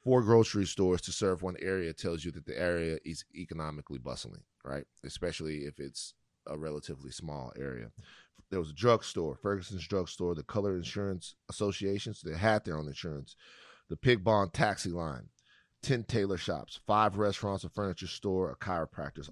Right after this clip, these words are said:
offices. All right, so I want you to look at how well-rounded a community that is. And I want you to think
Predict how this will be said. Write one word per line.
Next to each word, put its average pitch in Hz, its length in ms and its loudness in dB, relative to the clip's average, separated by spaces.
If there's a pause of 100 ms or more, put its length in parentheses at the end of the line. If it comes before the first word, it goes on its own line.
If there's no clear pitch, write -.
offices. - 500 -14 (380)
All 76 100 0
right, 82 280 2
so 87 260 -2
I 76 80 -4
want 113 240 2
you 127 80 2
to 104 60 4
look 101 360 2
at 82 60 -2
how 90 200 0
well-rounded 87 640 2
a 76 60 -6
community 78 480 -4
that 60 220 -6
is. 50 320 -12 (1120)
And 90 100 0
I 92 40 2
want 110 220 2
you 123 60 2
to 104 80 2
think 123 500 -2